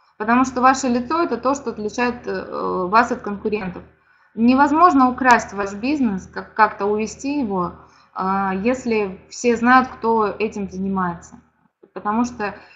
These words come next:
люди, э, кто-то там н-, не хочет себя обезличивать, но личный бренд хочет построить. Так не получится. И опять же, <clears throat> очень важный момент,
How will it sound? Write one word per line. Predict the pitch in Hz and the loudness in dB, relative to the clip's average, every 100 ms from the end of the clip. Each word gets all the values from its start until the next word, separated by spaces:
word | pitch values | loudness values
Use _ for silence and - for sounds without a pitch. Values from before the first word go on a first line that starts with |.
| _ | _
люди, | 208 254 226 226 202 | -4 -2 0 0 0
э, | 185 185 185 185 | -2 -4 -8 -10
кто-то | _ 214 202 | _ -12 -12
там | 185 - 185 190 | -14 -16 -10 -6
н-, | 214 - | -6 -2
не | 220 220 220 | 2 4 2
хочет | - 359 311 - | 2 0 -2 -6
себя | 226 214 | 0 2
обезличивать, | 202 202 214 233 - 180 165 196 | 2 0 2 2 0 -6 -8 -4
но | |
личный | 208 269 247 | -2 0 0
бренд | 202 233 269 | 2 2 2
хочет | - 220 196 175 | 2 0 0 -10
построить. | 170 - 185 175 165 | -16 -10 -6 -6 -2
Так | 226 240 | -2 0
не | 240 | 0
получится. | - 208 185 - - _ _ _ _ _ _ | 0 -2 -2 -8 -20 _ _ _ _ _ _
И | 262 320 | 2 2
опять | 240 233 202 190 | 2 0 0 -2
же, | 175 - - | -6 -8 -2
<clears throat> | 233 190 - - | 0 2 -2 -2
очень | 254 247 220 | -2 -2 4
важный | 226 240 220 | 4 4 0
момент, | 202 208 170 | 0 -2 -4